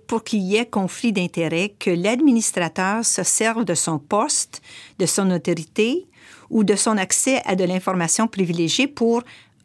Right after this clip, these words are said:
obtenir un avantage ou prendre une décision qui va affecter la société de façon négative, c'est-à-dire contre ses intérêts. L'intérêt de l'administrateur revient à deux genres.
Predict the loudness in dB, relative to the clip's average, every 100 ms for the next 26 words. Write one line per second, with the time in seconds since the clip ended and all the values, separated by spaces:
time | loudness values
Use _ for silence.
0 | _ 0 2 4 4 4 2 2 0 0
1 | -2 0 -4 -4 -8 _ _ _ -2 2
2 | 4 4 4 2 2 2 0 2 2 2
3 | -2 -2 -2 -6 -4 -6 -4 0 0 0
4 | -2 -2 -2 -4 -2 0 -2 -2 -4 -2
5 | 0 0 0 0 -2 -2 -2 0 -2 -4
6 | -14 -6 -4 0 -2 0 -2 0 -4 -2
7 | -2 -2 -2 -4 -6 -12 _ _ _ -2
8 | 2 4 4 6 6 4 2 2 0 0
9 | -2 0 0 0 0 0 -4 -2 -4 -2
10 | 2 2 4 2 0 -6